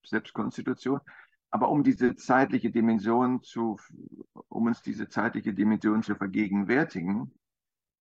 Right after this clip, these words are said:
brauchen wir, können, kommen wir nicht umhin, äh, uns selbst zu erzählen. Ich kann meine Veränderung in der Welt nur narrativ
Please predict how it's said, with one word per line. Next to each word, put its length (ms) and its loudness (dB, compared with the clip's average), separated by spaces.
brauchen 680 2
wir, 260 0
können, 360 -2
kommen 380 2
wir 120 4
nicht 280 -2
umhin, 840 0
äh, 220 -10
uns 160 2
selbst 260 0
zu 100 -6
erzählen. 760 -2
Ich 140 -18
kann 500 -2
meine 640 0
Veränderung 540 0
in 380 -4
der 220 0
Welt 440 0
nur 500 2
narrativ 1080 -2